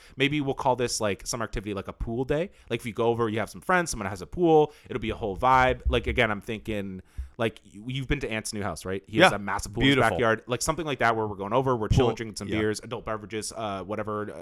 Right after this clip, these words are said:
Speaker 1: if you're
Speaker 2: Don't
Speaker 1: twenty-one,
Speaker 2: come for
Speaker 1: uh,
Speaker 2: my barbecue, backyard
Speaker 1: <laughs>
Speaker 2: barbecue, boy.
Speaker 1: I'm, I'm trying not to, I'm trying to distinct it, so I'm including the pool element in
Speaker 2: Yeah.
Speaker 1: there.
Speaker 2: <laughs> Okay, fair.
Speaker 1: Um,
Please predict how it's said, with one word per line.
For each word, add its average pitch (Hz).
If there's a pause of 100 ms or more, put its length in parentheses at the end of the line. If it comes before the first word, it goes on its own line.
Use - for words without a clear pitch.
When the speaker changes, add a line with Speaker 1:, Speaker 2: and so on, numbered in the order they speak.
Speaker 1:
if 95
you're 104
Speaker 2:
Don't - (100)
Speaker 1:
twenty-one, 104
Speaker 2:
come 165
for -
Speaker 1:
uh, 160
Speaker 2:
my 107
barbecue, 107
backyard 107
Speaker 1:
<laughs> -
Speaker 2:
barbecue, 98
boy. 110
Speaker 1:
I'm, 175
I'm 160
trying 214
not 147
to, 160
I'm 139
trying 185
to 160
distinct 143
it, -
so 147
I'm 123
including 123
the 117
pool 101
element 90
in 95
Speaker 2:
Yeah. 123
Speaker 1:
there. 117 (120)
Speaker 2:
<laughs> -
Okay, 165
fair. 117
Speaker 1:
Um, 101